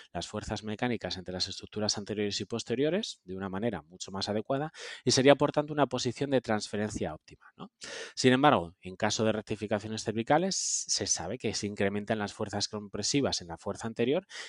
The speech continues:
y también las fuerzas como tal, que podríamos llamar fuerzas elásticas en la parte posterior. Una alteración en la distribución de las cargas podría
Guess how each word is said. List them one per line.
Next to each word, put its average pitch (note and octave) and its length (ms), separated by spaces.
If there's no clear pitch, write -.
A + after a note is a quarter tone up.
y A#2+ 80
también C3+ 540
las G2 340
fuerzas B2+ 640
como A#2 240
tal, C#3 220
que F#2 240
podríamos F#2+ 340
llamar G2+ 240
fuerzas G#2 440
elásticas A2 520
en G2+ 80
la F2+ 100
parte A2+ 440
posterior. D#2+ 540
Una A#2 200
alteración A2 520
en F#2+ 60
la E2+ 60
distribución F2+ 500
de G2+ 80
las A2 160
cargas C#3 380
podría A#2+ 540